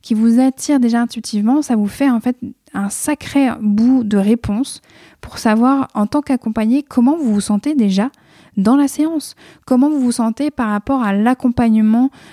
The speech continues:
euh, et par rapport à cet outil-là, c'est-à-dire que comment ça résonne concernant votre problématique. Parce que ça vous nourrira forcément une fois que vous, vous serez en fait la personne qui accompagnera,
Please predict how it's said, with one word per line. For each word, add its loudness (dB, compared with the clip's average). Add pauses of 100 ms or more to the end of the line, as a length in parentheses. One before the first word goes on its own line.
(120)
euh, -2 (520)
et -12
par -4
rapport 0
à 0
cet -6
outil-là, 0 (260)
c'est-à-dire -2
que -2
comment 0
ça -2
résonne 2
concernant 0
votre -2
problématique. -2 (260)
Parce -4
que -4
ça -4
vous -2 (140)
nourrira 2
forcément 0
une 2
fois -2
que -6
vous, 0
vous -2
serez 0
en 0
fait -4
la -4
personne -2
qui -10 (120)
accompagnera, 0